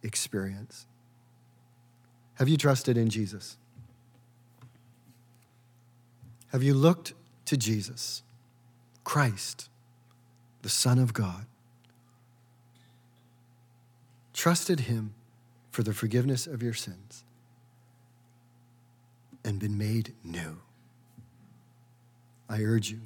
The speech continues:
if you haven't, to do that today. Father in heaven, I thank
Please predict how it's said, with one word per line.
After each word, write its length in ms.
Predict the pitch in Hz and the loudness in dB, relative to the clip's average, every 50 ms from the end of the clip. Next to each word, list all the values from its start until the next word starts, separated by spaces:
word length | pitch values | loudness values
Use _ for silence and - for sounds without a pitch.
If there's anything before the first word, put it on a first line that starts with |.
| 110 120 | -12 -12
if 140 | 110 - | -10 -10
you 80 | - 104 | -10 -8
haven't, 400 | - - 104 104 101 101 104 - | -8 -6 -6 -6 -8 -10 -12 -12
to 100 | - 110 | -12 -10
do 220 | 98 104 104 104 | -6 -6 -4 -4
that 240 | 90 92 90 92 107 - _ _ _ _ | -6 -8 -10 -14 -16 -18 _ _ _ _
today. 400 | - - 98 95 92 85 101 - _ _ _ _ _ _ _ _ _ _ _ _ _ _ _ _ - - - - - | -14 -14 -12 -12 -14 -16 -18 -20 _ _ _ _ _ _ _ _ _ _ _ _ _ _ _ _ -20 -20 -20 -20 0
Father 340 | - - 170 165 147 131 123 | 6 8 10 10 10 10 8
in 100 | 120 117 | 8 8
heaven, 280 | 117 123 110 117 113 110 - - - _ _ _ _ _ _ _ _ _ _ _ - - _ _ - - - - - - - - - - - - - - - | 6 6 4 2 -2 -4 -8 -14 -20 _ _ _ _ _ _ _ _ _ _ _ -20 -20 _ _ -20 -20 -18 -18 -18 -18 -20 -20 -20 -20 -20 -20 -6 2 4
I 80 | 151 | 8
thank 280 | 143 185 196 196 190 | 10 10 10 10 8